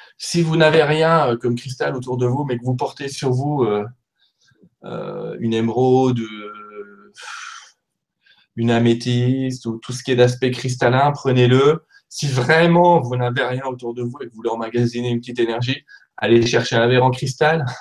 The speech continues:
<laughs> D'accord ? Par contre, si vous prenez ce fer-là, je vous invite à plus boire dedans. Une fois que vous aurez bu, vous aurez récupéré l'énergie, mais lui, il n'en aura plus.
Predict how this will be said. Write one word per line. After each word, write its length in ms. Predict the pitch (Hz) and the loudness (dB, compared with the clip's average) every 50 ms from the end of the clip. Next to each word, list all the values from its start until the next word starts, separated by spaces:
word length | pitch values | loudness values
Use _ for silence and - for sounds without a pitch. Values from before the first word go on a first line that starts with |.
| - - | -14 -14
<laughs> 840 | - - - _ _ _ _ _ _ _ - - - - - - - | -14 -16 -16 _ _ _ _ _ _ _ -20 -20 -20 -20 -20 -12 -8
D'accord ? 440 | 113 113 - 135 143 160 165 160 - - - - | -8 -6 -2 0 0 0 0 -2 -8 -16 -10 -8
Par 140 | 117 120 | -8 -6
contre, 160 | - 139 135 131 | -4 -4 -4 -2
si 60 | 123 | -4
vous 100 | 107 - | -4 -2
prenez 260 | - 117 113 117 117 | 0 0 2 2 0
ce 100 | 120 - | -2 -2
fer-là, 380 | - 123 117 113 113 135 147 135 | 0 0 0 2 2 0 0 -2
je 100 | 127 107 | -4 -6
vous 140 | 104 107 | -6 -6
invite 260 | 107 104 113 127 123 113 | -6 -4 -4 -6 -6 -6
à 120 | 101 95 - _ | -8 -8 -10 _
plus 160 | - 120 120 | -6 -6 -4
boire 280 | 120 120 117 113 113 | -2 -2 -4 -4 -4
dedans. 320 | 107 - - - - 170 - - - - - _ - - - - _ _ - | -6 -6 -4 -4 -4 -4 -6 -10 -20 -20 -20 _ -20 -20 -20 -20 _ _ -10
Une 80 | 120 120 | -6 0
fois 120 | 120 120 | 2 2
que 60 | 117 | 2
vous 120 | 117 113 113 | 2 0 -2
aurez 200 | 110 107 113 110 | 0 2 0 0
bu, 160 | 113 120 135 | 2 0 0
vous 160 | 143 117 107 | 0 0 -2
aurez 120 | 101 104 104 | -2 -2 -4
récupéré 360 | - 120 117 - 113 107 107 | -4 -4 -4 -2 -2 0 0
l'énergie, 400 | 104 104 104 107 107 - 151 151 | -2 -2 -2 -4 -4 -4 -4 -2
mais 80 | 131 | -2
lui, 140 | 117 110 117 127 | -2 -2 -2 0
il 60 | 123 | 0
n'en 120 | 117 107 | -2 -2
aura 220 | 107 - 104 92 - | -4 -8 -12 -12 -14
plus. 140 | _ _ | _ _